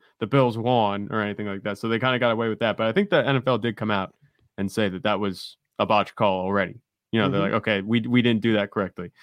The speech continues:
Speaker 1: Now, I'd like to have a word with them about Jaire Alexander on CeeDee Lamb in my game,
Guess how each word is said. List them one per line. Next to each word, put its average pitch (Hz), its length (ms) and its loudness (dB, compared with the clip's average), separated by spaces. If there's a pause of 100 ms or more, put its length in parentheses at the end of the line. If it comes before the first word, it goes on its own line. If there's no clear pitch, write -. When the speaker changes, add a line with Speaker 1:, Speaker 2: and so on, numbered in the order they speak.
(160)
Speaker 1:
Now, 135 140 2
I'd 147 100 4
like 175 120 4
to 160 80 4
have 160 100 2
a 147 60 4
word 139 220 4
with 143 120 4
them 147 120 6
about 131 220 4
Jaire 127 320 4
Alexander 120 600 2
on 120 80 -2
CeeDee 127 280 0
Lamb 117 260 0 (200)
in 117 60 -2
my 117 140 4
game, 139 280 2